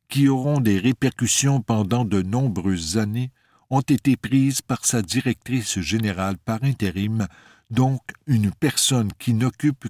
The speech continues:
que temporairement son poste. Ceci est contraire à toutes les saines pratiques de gouvernance organisationnelle. Enfin,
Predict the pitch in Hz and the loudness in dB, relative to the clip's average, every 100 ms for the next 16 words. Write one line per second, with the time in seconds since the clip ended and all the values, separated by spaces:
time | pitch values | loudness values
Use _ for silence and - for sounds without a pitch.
0 | - 117 113 - - 143 - 113 95 95 | -2 2 2 0 -8 -6 -2 -2 0 -4
1 | 95 113 127 - 104 87 - 80 - - | -2 -4 -4 -4 -6 -6 -6 -4 -6 -12
2 | 85 69 _ _ _ _ _ _ _ _ | -16 -16 _ _ _ _ _ _ _ _
3 | _ - _ _ - - 127 - 190 175 | _ -20 _ _ 0 2 4 2 0 -6
4 | - 117 110 - 151 135 117 117 113 113 | -4 -2 -2 -2 -2 -2 0 0 0 -4
5 | 139 - - 151 - 104 104 101 - 139 | -6 -6 -6 -6 -2 0 2 2 0 0
6 | 123 107 - 120 - 139 131 92 90 87 | -2 -4 -2 -2 -2 -6 -4 -4 -4 -2
7 | 104 107 92 98 110 113 120 107 107 117 | 0 0 0 -4 -4 -2 -4 -4 -2 -2
8 | 104 95 98 - 104 85 92 90 82 _ | -2 -2 -4 -2 -6 -6 -12 -12 -18 _
9 | _ _ _ _ _ _ _ - 135 127 | _ _ _ _ _ _ _ -2 0 2
10 | - 143 | 0 -2